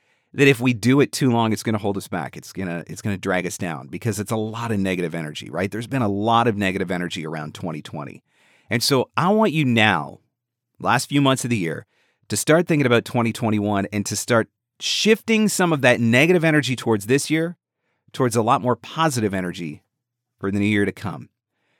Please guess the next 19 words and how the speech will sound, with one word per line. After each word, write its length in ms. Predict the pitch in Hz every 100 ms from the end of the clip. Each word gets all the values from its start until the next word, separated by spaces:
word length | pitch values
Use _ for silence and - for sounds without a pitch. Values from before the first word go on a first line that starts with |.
| _
Start 280 | - - 170
dreaming 300 | 143 170 170
about 240 | 165 165 135
what 160 | 147
you're 100 | 143
gonna 140 | 147 147
do. 300 | 123 131 131
Start 320 | - 139 123
dreaming 260 | 139 151
about 240 | 160 151 156
what 160 | 135
your 140 | 139 143
goals 280 | 123 127 117
are 60 |
gonna 140 | 123 117
be. 180 | 117
Start 300 | 120 - 139
dreaming 260 | 117 147 143
about 220 | 127 123